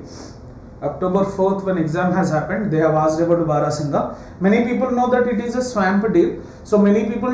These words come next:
tend to opt the option as Manas National Park, but the answer was Kanha National Park. This Kanha National Park was specially designed to protect this particular Barasingha. Done.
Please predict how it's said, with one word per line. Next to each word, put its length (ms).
tend 240
to 240
opt 340
the 80
option 380
as 180
Manas 380
National 400
Park, 320
but 160
the 80
answer 420
was 240
Kanha 320
National 380
Park. 320
This 200
Kanha 360
National 420
Park 240
was 180
specially 480
designed 460
to 120
protect 480
this 200
particular 580
Barasingha. 720
Done. 340